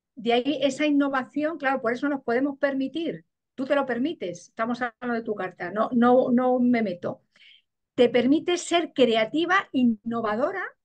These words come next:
porque Lilith te da esa fuerza, ese poder de, de decir, "Bueno, es que yo esto,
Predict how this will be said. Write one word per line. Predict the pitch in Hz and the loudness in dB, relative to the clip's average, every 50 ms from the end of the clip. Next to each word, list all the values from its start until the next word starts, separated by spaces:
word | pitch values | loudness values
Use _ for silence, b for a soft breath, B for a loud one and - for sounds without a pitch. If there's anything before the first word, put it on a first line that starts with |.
| _ _ _ _ _ _ _ _ _ _ _ _ _ _ _ _ _ - | _ _ _ _ _ _ _ _ _ _ _ _ _ _ _ _ _ -2
porque | 254 240 233 - - 226 | -2 -2 -2 0 -4 -2
Lilith | 233 233 233 240 294 349 392 - _ _ _ _ - | -2 0 0 0 2 2 2 0 _ _ _ _ -2
te | 240 233 240 | 0 2 2
da | 294 320 302 285 - | 2 2 0 -2 -2
esa | - 254 262 - 302 285 | -4 -4 -2 -2 -6 -6
fuerza, | - - 330 359 339 294 254 | -2 -2 -2 -2 0 -2 -4
ese | 220 - 269 254 - - 294 | -4 -2 -2 -4 0 -2 -2
poder | 285 277 269 285 311 339 370 440 - _ _ _ _ _ _ _ _ _ _ _ _ _ _ _ _ _ _ _ _ _ _ _ _ _ _ _ _ _ _ | 0 0 2 4 4 4 2 -2 -8 _ _ _ _ _ _ _ _ _ _ _ _ _ _ _ _ _ _ _ _ _ _ _ _ _ _ _ _ _ _
de, | - 262 214 233 233 226 226 220 214 233 - | -12 -8 0 2 2 4 4 2 0 -2 -2
de | 262 226 214 233 226 | -6 -4 -2 0 0
decir, | 220 220 208 - - 220 214 202 196 - - _ _ _ | 0 0 -2 -4 -6 -4 -4 -4 -4 -6 -12 _ _ _
"Bueno, | - 190 220 254 311 302 214 - - | -6 -2 0 2 2 0 0 -2 -4
es | - 226 233 | -6 -6 -6
que | - - 262 254 | -4 -4 -4 -2
yo | 240 240 254 | 0 0 0
esto, | 285 269 - _ - 302 370 440 494 - _ | 0 -2 -6 _ -4 -4 -2 -2 -6 -10 _